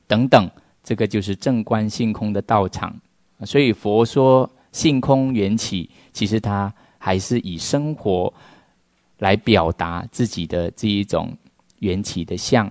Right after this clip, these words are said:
啊，性空不离缘起，缘起不离性空啊。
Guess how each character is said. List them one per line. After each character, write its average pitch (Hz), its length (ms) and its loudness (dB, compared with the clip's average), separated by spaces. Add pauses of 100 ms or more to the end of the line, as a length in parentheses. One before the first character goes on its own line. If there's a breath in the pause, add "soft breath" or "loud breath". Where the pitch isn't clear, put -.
啊， 101 280 -8
性 123 260 -2
空 113 260 -2
不 120 160 -4
离 101 200 -2
缘 95 240 -2
起， 90 400 -8
缘 95 180 -2
起 90 180 -8
不 95 120 -8
离 87 160 -6
性 87 200 -10
空 87 360 -6
啊。 82 160 -10